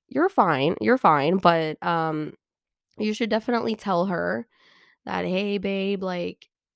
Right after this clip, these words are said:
it's getting too much." I mean, I, I get my lips done, and I love it, but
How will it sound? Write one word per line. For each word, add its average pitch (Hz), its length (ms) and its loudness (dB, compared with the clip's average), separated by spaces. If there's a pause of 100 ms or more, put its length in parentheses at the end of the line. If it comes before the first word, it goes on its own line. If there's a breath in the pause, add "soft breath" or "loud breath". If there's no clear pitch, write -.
(240)
it's - 260 -12
getting 170 320 -2
too 180 240 -8
much." 226 760 -4
I 202 80 -4
mean, 180 340 0
I, 214 360 0
I 196 180 -2
get 185 180 -2
my 170 220 -4
lips 170 320 -8
done, 151 440 -6 (440 soft breath)
and 185 100 -6
I 175 120 -4
love 165 220 -4
it, 156 180 -6
but 165 220 -6